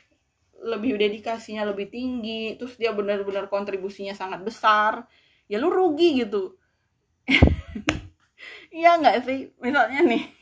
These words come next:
jalur, ini contoh sepele aja ya. Misalnya lu,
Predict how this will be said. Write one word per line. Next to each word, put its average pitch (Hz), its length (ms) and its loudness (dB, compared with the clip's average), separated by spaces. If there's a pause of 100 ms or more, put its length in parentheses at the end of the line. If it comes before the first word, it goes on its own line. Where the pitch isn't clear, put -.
(800)
jalur, 202 400 0 (240)
ini 240 80 -6
contoh 233 320 -2
sepele 202 480 -2
aja 202 80 -2
ya. 170 200 -2 (680)
Misalnya 214 240 0
lu, 277 120 -2